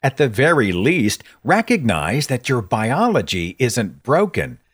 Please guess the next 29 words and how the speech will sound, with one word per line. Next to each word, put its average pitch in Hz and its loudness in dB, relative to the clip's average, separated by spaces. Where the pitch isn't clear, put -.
Sexuality 135 0
exists 104 0
for 98 0
a 127 2
reason, 131 2
and 92 -2
that 131 2
reason 135 2
isn't 131 2
sin. 123 0
Whatever 196 4
you 113 2
do, 87 0
don't 127 0
get 110 0
sex - -2
ed 98 2
from 98 0
a 98 0
church. - 0
Seek - 0
out 85 0
actual 104 0
experts 127 0
on 73 -2
science 139 0
and 156 -2
human 92 0
sexuality. 85 -4